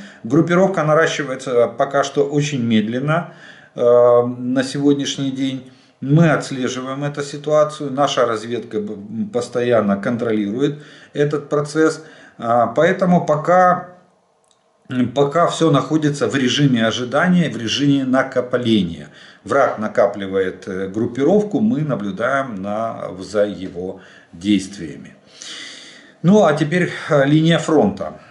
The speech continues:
Э, э, да, ещё надо сказать, что продолжают в Харьковской области, начали появляться диверсионно-разведывательные группы. В эту ночь тоже была попытка проникновения Д Р Г противника на нашу территорию. Ну, здесь,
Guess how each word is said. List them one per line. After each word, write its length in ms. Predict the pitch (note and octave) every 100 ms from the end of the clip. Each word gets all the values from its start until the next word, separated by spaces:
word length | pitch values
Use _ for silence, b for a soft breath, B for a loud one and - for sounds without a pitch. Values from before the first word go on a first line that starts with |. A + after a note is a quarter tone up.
| B -
Э, 60 |
э, 1080 | B2+ A#2 A#2 A2+ A2+ - B2 A#2+ A2+ G#2+ A2
да, 260 | A2+ C#3+ A#2+
ещё 300 | A#2+ - D#3
надо 260 | D3 C3
сказать, 380 | A2+ B2 A#2+ D3
что 180 | D3 -
продолжают 720 | - C3 C#3+ C#3+ C#3 G2+ F2+
в 60 | -
Харьковской 560 | B2+ A#2 G#2+ G2 -
области, 400 | G#2+ D3+ D#3+ D3
начали 680 | C3 A#2 A2+ - G#2+ G#2 G2+
появляться 680 | G2 G#2 G#2 G#2 G2 - G2
диверсионно-разведывательные 1080 | F2+ G2+ G2+ A2+ G2 G2 G2 G#2+ G2+ G2+
группы. 420 | G2 C3 E3+ D#3 A2+
В 120 | G#2+
эту 260 | A#2 -
ночь 320 | G#2 C#3+ D3+ B B B B _
тоже 380 | D#3+ D#3+ C#3+ A2+
была 280 | G2+ A2 G#2+
попытка 500 | - G#2+ D3 D3 B2+
проникновения 920 | - G#2+ G#2 A2 G#2+ G#2+ G2+ F#2+ F2 B B -
Д 160 | G2+
Р 160 | A#2 G#2+
Г 160 | G#2+
противника 640 | - G#3 - D#3+ E3 D3+ A2
на 180 | G2+ G2+
нашу 320 | G#2+ A2+ A2+
территорию. 600 | - G2 F#2 F#2+ E2+ E2+
Ну, 220 | A#2 F3
здесь, 440 | F3 A2 C#3+ D3